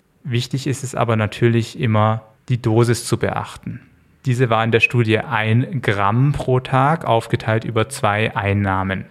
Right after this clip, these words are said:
Man nimmt Propionsäure als Kapseln ein. Bitte kommt nicht auf die Idee, eine Viel-Hilft-Viel-Therapie eigenmächtig zu starten.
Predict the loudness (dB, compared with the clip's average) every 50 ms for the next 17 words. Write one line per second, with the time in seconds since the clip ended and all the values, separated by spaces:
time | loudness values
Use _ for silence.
0 | _ _ -4 -2 2 4 4 4 2 2 -2 -4 -4 -4 -2 0 0 2 2 2
1 | 2 2 2 2 0 -2 -2 -4 -6 -10 -8 -4 -4 -4 -4 -6 -6 -6 -6 -6
2 | -6 -8 -10 -12 -12 -12 -14 -14 _ _ _ _ _ _ _ -2 0 0 2 2
3 | 2 2 2 2 2 2 0 0 2 0 -2 -2 -2 -4 -4 -2 0 2 2 2
4 | 2 2 0 -2 -2 -2 -4 -4 -6 -8 -4 -2 0 0 0 2 2 2 2 0
5 | -2 -10 -6 -2 -2 -2 -2 -2 -4 -2 -2 -2 -4 -4 -6 -4 -4 -4 -2 -2
6 | -4 -2 -2 0 0 0 -2 -4 -4 -4 -6 -6 -6 -4 -4 -4 -2 -2 -4 -4
7 | -4 -4 -6 -8 -10 -12 -18 -18